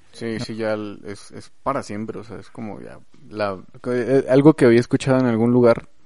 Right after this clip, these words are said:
Speaker 1: es que el internet ya es como el, como Dios. O sea, que prácticamente el, todo lo que pasa aquí ya es, ya es,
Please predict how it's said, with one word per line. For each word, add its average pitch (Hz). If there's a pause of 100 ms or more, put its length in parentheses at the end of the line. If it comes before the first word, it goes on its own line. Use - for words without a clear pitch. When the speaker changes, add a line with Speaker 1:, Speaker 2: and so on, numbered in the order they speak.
(720)
Speaker 1:
es 117
que 113
el 107
internet 107
ya 104
es 104
como 104
el, 95 (120)
como 101
Dios. - (720)
O -
sea, 104
que 98
prácticamente 117
el, 101
todo 135
lo 127
que -
pasa 120
aquí 156 (1000)
ya 107
es, 110
ya 101
es, -